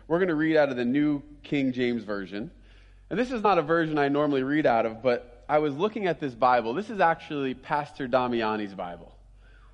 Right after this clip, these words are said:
Pastor Ellis Damiani, who many of you would know from,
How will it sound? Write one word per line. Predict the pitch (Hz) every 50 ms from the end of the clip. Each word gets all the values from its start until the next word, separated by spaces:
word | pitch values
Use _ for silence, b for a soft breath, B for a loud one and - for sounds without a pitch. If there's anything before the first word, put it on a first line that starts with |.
| b b -
Pastor | - 170 165 175 175 - 185
Ellis | - 165 175 180 175 156
Damiani, | 143 165 156 151 147 143 135 127 123 123 120 120 123
who | 131 156 151 139 127 B B B B
many | - 139 170 208 240 247 240 226
of | 208 175
you | 160 180 185 185 180 175 170 170 165 - - -
would | - 143 147 135 127 135
know | 147 160 160 160 156 156 156 156 147
from, | - 165 143 131 127 120